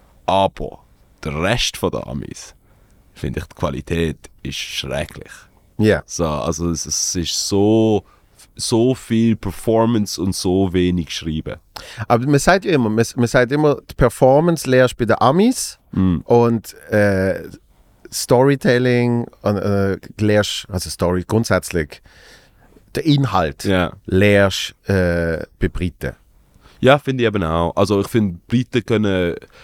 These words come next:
Speaker 1: Hey, wie viele Leute ich gesehen habe in, in Großbritannien, wo so geniales Zeug geschrieben haben, aber einfach kein Tropfen Charisma haben.
Speaker 2: Ja.
Speaker 1: Also wo einfach nicht haben können auftreten. Aber sie haben so geniales Zeug geschrieben, und ich habe so gedacht, hey, wenn du das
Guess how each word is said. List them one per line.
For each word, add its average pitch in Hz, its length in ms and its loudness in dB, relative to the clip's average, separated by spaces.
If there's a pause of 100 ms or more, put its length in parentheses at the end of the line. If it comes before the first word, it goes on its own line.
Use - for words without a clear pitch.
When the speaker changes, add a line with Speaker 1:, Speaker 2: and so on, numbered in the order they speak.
(200)
Speaker 1:
Hey, 85 340 -2
wie 110 120 0
viele 107 260 -2
Leute 120 200 -2
ich - 80 -4
gesehen 104 260 2
habe 92 120 2
in, 90 140 -4
in 82 260 -4
Großbritannien, 87 720 -2
wo 82 300 -2 (400)
so 127 460 -2
geniales 101 680 -2
Zeug 101 280 -6
geschrieben 87 520 -2
haben, 80 400 -6 (300)
aber - 320 -8
einfach 78 560 -8 (240)
kein 98 440 -2 (120)
Tropfen 87 880 -4
Charisma 80 600 -4
haben. 71 380 -6
Speaker 2:
Ja. 92 400 2 (300)
Speaker 1:
Also 85 260 -4
wo 80 100 -4
einfach - 240 -8
nicht 98 400 2
haben 82 140 -6
können 78 280 -6
auftreten. - 600 -12 (500)
Aber - 160 -6
sie - 100 -2
haben 90 100 0
so 143 300 -2
geniales 139 420 2
Zeug 123 140 -8
geschrieben, 95 240 -4
und 80 60 -2
ich 76 80 -8
habe 78 60 -10
so 104 140 -6
gedacht, 110 220 -2
hey, 80 180 -2
wenn 80 120 -2
du 123 260 0
das 104 440 0